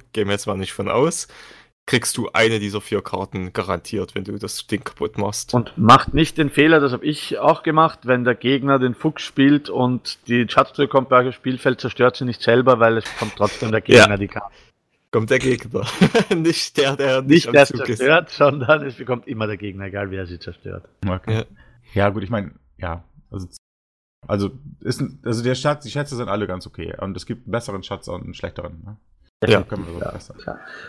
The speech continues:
Speaker 2: Kann man so festhalten, ja.
Speaker 3: Dann haben wir die neutralen Karten bisher durch, oder?
Speaker 1: Genau.
Speaker 2: Die bisher deutschen neutralen Karten haben wir durch, genau.
Speaker 3: Äh, ich würd doch, ich würd gern noch mal eben kurz auf die letzte Kartenbesprechung eingehen,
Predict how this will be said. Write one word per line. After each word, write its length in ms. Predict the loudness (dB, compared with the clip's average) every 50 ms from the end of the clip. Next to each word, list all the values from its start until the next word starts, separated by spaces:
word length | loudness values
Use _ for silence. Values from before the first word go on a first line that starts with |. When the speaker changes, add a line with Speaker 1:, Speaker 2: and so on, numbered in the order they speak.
| -18 -18 -20 -20 -20 _ _ _ _ 0
Speaker 2:
Kann 80 | 2 2
man 80 | 2
so 80 | 2 2
festhalten, 800 | 2 2 0 2 0 0 0 0 0 0 -2 -2 -2 -4 -6 -10 -10
ja. 340 | -6 -4 -4 -4 -4 -6 -8 -14 -20 _ _ _ _ _ _ _ _ _ _ _ _ _ _ _ _ _ _ _ _ _ _ _ _ _ -8
Speaker 3:
Dann 140 | -6 -4 -2
haben 100 | -2 -2
wir 80 | -2 -2
die 80 | -2
neutralen 440 | -2 -4 -4 -4 -6 -6 -6 -6 -6
Karten 240 | -6 -8 -6 -6 -6
bisher 220 | -8 -6 -6 -6
durch, 340 | -6 -6 -8 -10 -10 -10 -10
oder? 240 | -10 -10 -10 -10 -12 -16 _ _ _ _ -4
Speaker 1:
Genau. 260 | -2 0 2 4 4
Speaker 2:
Die 60 | 6 6
bisher 200 | 6 6 6 2 -4 _ _ -12 -12 -12 -12 -4
deutschen 400 | 2 4 4 4 4 2 -2 -2
neutralen 320 | -2 2 2 2 2 2
Karten 260 | 0 -2 -4 -4 -4
haben 100 | -4 -6
wir 60 | -4
durch, 260 | -4 -4 -4 -4 -6 -6
genau. 220 | -6 -6 -6 -6 -8 _ _ _ _ _ _ _ -10
Speaker 3:
Äh, 320 | -8 -8 -6 -8 -8 -10 -14 -16 _
ich 180 | -16 -10 -8 -8
würd 100 | -6 -6
doch, 120 | -8 -10 -10 -14 -14 -14
ich 160 | -16 -14 -12 -12
würd 180 | -12 -10 -6 -6
gern 160 | -4 -4 -4
noch 80 | -4
mal 140 | -6 -6 -6
eben 280 | -6 -4 -6 -6 -8 -8
kurz 400 | -8 -6 -4 -2 -2 -4 -6 -10
auf 260 | -12 -12 -12 -14 _
die 120 | -14 -12
letzte 420 | -8 -6 -6 -6 -8 -8 -10 -10 -10
Kartenbesprechung 880 | -8 -6 -4 -4 -4 -4 -6 -10 -12 -12 -12 -12 -10 -10 -10 -10 -10 -10
eingehen, 540 | -8 -8 -8 -8 -8 -8 -10 -10 -12 -14